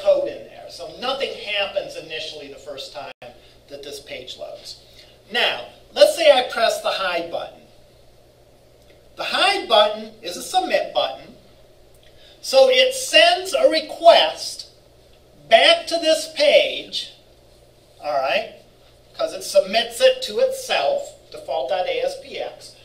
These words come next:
but it passes some user parameters along with it. Specifically, it passes that hide button was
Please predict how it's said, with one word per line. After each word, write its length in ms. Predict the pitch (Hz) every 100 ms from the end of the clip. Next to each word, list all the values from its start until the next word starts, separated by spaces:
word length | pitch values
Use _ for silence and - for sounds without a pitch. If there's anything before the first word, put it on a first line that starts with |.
| - - - - - -
but 420 | 605 320 - - - _ -
it 240 | 220 220
passes 540 | - 240 254 254 - -
some 360 | 226 208 208 - - -
user 480 | - 214 254 254 240
parameters 720 | 233 226 233 233 226 180 180
along 360 | 185 190 208 262
with 180 | 277 -
it. 160 | - - - - _
Specifically, 1300 | - - 202 - - 392 415 - - 160 135 302 - - -
it 240 | 247 247
passes 600 | 220 190 - - 208 202
that 380 | 220 175 151 - - - - _ _ - - _ - - -
hide 580 | 185 208 220 226 226 185
button 540 | - - 170 170 170 - - - - - - - - - - - _ - _ _ - _ _ _ _ - - - - - - 131
was 840 | 147 156 160 156 147 151 -